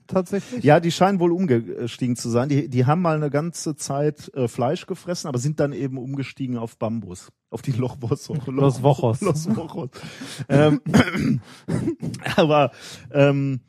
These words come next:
Speaker 2: man, man vermutet, also wenn du dir anguckst, wo Pandas leben, die leben in relativ, ähm, begrenzten Gebieten, äh, abgelegenen Gebieten. Und man geht davon aus, dass es für die Pandas relativ schwierig ist, da zu jagen. Weil halt, äh, wenn du in so einem ge-,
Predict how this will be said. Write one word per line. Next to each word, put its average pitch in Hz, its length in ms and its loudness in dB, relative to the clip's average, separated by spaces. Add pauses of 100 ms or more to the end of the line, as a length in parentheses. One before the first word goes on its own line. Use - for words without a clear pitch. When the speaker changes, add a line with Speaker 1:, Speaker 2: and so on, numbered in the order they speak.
(260)
Speaker 2:
man, 165 180 2
man 165 120 2
vermutet, 175 760 0
also 143 320 2
wenn 139 240 -2
du 170 40 0
dir 151 140 2
anguckst, 190 380 -6
wo 165 100 -2
Pandas 180 420 0
leben, 170 300 -2
die 147 100 2
leben 170 240 0
in 147 120 -4
relativ, 156 720 -2 (420)
ähm, 135 380 -10
begrenzten 135 680 0
Gebieten, 185 840 -6
äh, - 140 -12
abgelegenen 151 920 -6
Gebieten. 139 600 -6 (300)
Und 135 120 -2
man 135 160 2
geht 151 160 2
davon 160 240 -2
aus, 151 280 -6
dass - 380 -2 (540)
es 113 100 -12
für - 120 -12
die 120 120 -8 (180)
Pandas 160 440 -4
relativ 151 360 -4
schwierig 165 560 -6
ist, - 200 -8
da 131 160 0
zu - 180 -6
jagen. 123 640 -4
Weil 95 240 -4
halt, 110 300 -2
äh, 110 200 -4
wenn 113 80 -2
du 117 60 -2
in 110 80 -2
so 117 80 -2
einem 113 100 -2
ge-, 104 180 -6